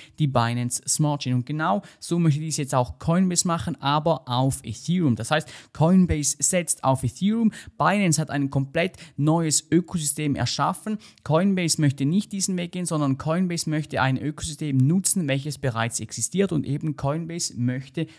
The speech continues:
auf dem Ethereum-Ökosystem aufbauen. Das heißt, das ist ein unglaublich positiver Tag für Ethereum, ein unglaublich starker Tag für Ethereum, sehr stark für das Ethereum-Netzwerk. Weil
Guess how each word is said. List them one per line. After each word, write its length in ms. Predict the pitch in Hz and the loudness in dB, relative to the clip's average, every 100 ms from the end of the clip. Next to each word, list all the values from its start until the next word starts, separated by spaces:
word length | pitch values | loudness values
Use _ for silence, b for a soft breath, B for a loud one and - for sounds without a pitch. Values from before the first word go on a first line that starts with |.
| B | B
auf 320 | 131 139 160 | 2 4 2
dem 220 | - 151 92 | -2 -2 -2
Ethereum-Ökosystem 1700 | - - 160 165 160 170 160 - 123 123 - 135 135 - 120 113 113 - | -6 -4 2 4 4 2 0 0 2 2 0 -4 -4 -2 -2 -2 -4 -4
aufbauen. 640 | 151 160 - 120 98 57 52 B B B | 0 2 0 0 -2 -4 -12 B B B
Das 180 | 123 123 | 0 2
heißt, 340 | 196 185 135 B 156 | 4 2 -2 B -8
das 220 | 170 180 | -4 -2
ist 140 | 196 165 | -2 0
ein 160 | 156 - - | 0 0 0
unglaublich 960 | 220 233 220 160 156 175 175 165 - - | 4 4 4 2 2 0 -4 -6 6 10
positiver 760 | 165 175 175 - 180 - 170 | 10 8 -2 -6 -6 -4 -6
Tag 440 | - 123 123 135 - B | 0 2 2 -2 -6 B
für 480 | - - 147 131 123 - | -8 0 4 6 4 0
Ethereum, 400 | 120 175 151 127 | -6 0 2 2
ein 100 | 131 | 0
unglaublich 480 | 202 240 202 185 160 | -2 0 0 0 -2
starker 440 | - 156 165 - - | -2 0 -2 -4 -4
Tag 240 | 151 151 | -4 -4
für 120 | 151 | -4
Ethereum, 480 | 135 - 170 175 175 B B | -4 -4 -8 -6 -8 B B
sehr 380 | - 165 180 - | -4 0 0 -2
stark 400 | - 151 147 - | -4 -2 -2 -4
für 140 | 143 | -4
das 180 | 135 135 | -4 -4
Ethereum-Netzwerk. 1600 | 120 - 113 117 117 120 98 101 110 - - 60 50 - - _ B B B | -10 -6 -2 0 0 0 0 0 0 -2 -4 -4 -10 -16 -20 _ B B B
Weil 500 | 123 151 226 123 92 | 4 6 6 2 -2